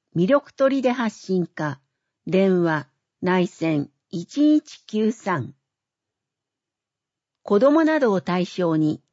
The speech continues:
市の魅力を発信し、地域への関心を持ってもらうことを目的とした子供版広報砦を発行しました。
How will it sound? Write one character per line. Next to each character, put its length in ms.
市 200
の 160
魅 160
力 360
を 100
発 220
信 320
し、 340
地 220
域 220
へ 120
の 140
関 260
心 300
を 60
持 120
っ 40
て 200
も 120
ら 160
う 60
こ 220
と 180
を 60
目 260
的 320
と 160
し 140
た 240
子 140
供 280
版 240
広 320
報 220
砦 420
を 80
発 300
行 180
し 160
ま 140
し 160
た。 200